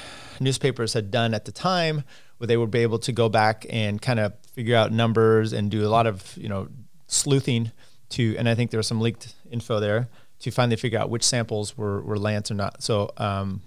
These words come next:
I, I don't know how this is all taken care of, but the real, reanalysis of the samples from two thousand sixteen are reportedly taking place in laboratories Sieber-, in Siebersdorf, Austria,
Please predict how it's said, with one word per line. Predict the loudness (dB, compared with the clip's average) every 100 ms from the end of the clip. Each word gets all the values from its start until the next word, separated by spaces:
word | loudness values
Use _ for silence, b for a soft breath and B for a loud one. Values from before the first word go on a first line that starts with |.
| -16 -20 -6 -2
I, | -2
I | 0 0
don't | 2
know |
how | 2 2
this | 2 -2
is | 0
all | 0
taken | -2 -6 -6
care | -4 -2 -2
of, | -2
but | -4 -4 B B B 0
the | 8
real, | 10 8 6 0
reanalysis | 0 4 6 8 8 6 2 2
of |
the | 2
samples | 2 4 4 2 0
from | -2
two | 2
thousand | 2 2
sixteen | -2 -4 -6 -2
are | 0
reportedly | 0 2 2 2
taking | 0 -2 -2
place | 2 2 2
in | 2
laboratories | 2 2 2 2 2 0 -4 B B B 0
Sieber-, | 2 2 0
in | -2 -2 -2 -4
Siebersdorf, | -6 -2 0 4 2 2 0 4 6 4 2
Austria, | 2 2 2 0 2 2 0